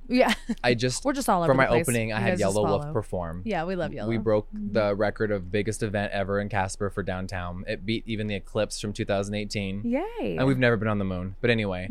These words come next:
Speaker 1: <laughs>
Speaker 2: um, <laughs> that's for, that's for the next ten minutes. It was epic.
Speaker 1: I love that.
Speaker 2: So I was like, "You know what?" Everyone's, "You sh-, you should go perform a song." And I was like, "Oh, hell no." But then it actually kind of inspired me.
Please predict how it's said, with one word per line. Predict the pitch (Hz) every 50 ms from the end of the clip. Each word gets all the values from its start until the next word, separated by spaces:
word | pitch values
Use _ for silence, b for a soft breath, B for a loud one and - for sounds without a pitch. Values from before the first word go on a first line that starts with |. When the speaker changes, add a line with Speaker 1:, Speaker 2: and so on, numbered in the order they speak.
| 202 B B B
Speaker 1:
<laughs> | B B 226 - -
Speaker 2:
um, | 220 117 110 107 107 101 104 104 98 90 - -
<laughs> | - - -
that's | 120 123 131 - - 120 110 - -
for, | - 117 107
that's | - 110 - -
for | - 123
the | 120 120
next | 117 117 113 - -
ten | - 107 98
minutes. | 98 98 95 95 92 - - - - b b b b b b b - - - - -
It | 139 147
was | 147 135 127
epic. | 92 - - 80 67 - - - - - - -
Speaker 1:
I | 269 277
love | 277 285 285 285 247
that. | 226 196
Speaker 2:
So | 160 127 123
I | - 120 117
was | 117 123 117
like, | 123 117 -
"You | 143
know | 143 143 139 139
what?" | 135 135 123 113
Everyone's, | 123 120 131 127 113 135
"You | 160
sh-, | 156 - -
you | 170 160
should | - 165
go | 165 151
perform | 135 170 165 - 160 160 151 147
a |
song." | 139 - 147 139 135 123 120
And | 113
I | 110
was | 107
like, | 104 120 - -
"Oh, | 156 143 110 87 87
hell | 95 98 117 139 131 131 123 117 107
no." | 101 98 90 82 80 82 85 76 -
But | 123 120
then | - 135 135
it |
actually | 90 117 113 - 139
kind | - 127 120
of | 113 110
inspired | 107 - - 90 85 82 82 82
me. | - - - -